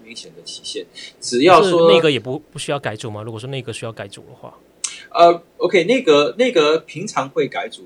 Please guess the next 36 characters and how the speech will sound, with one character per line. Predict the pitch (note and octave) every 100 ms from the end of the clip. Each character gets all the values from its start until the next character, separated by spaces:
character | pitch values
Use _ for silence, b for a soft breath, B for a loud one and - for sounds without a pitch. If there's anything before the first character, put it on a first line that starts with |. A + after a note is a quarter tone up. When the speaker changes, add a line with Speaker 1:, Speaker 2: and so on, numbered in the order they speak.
| -
Speaker 1:
可 |
是 | A#2 G3+
没 | D3+ B2+ F3
有， | C#3 - - _
在， | - - D3
没 | E3
有 | D3+
一 | D3+
个 | A#3+
法 | - G#2 B2+
理 | F3+ A2+
的 | G2
原 | F#2+ F2
因 | G#2+
让 | F#2+
他 | _
改 | - -
组。 | - _ _ _ _ B B -
就 | - F3+
是 | F#3+ E3+ b b b _ -
如 | F#3 A#3
果 | B2+
说 | - D3+ D3
行 | D3 C3+
动 | C#3+ C#3
党 | -
希 | - - F3
望 | F3 D3+ B2 _ _ _ _ _ _
就 | D#3
是 | D3 D#3
维 | A#2+ D3+
持 | E3+ C#3+
现 | C#3+ D3
在 | C3+ C3
那 | C3+
个 | A#2 G#2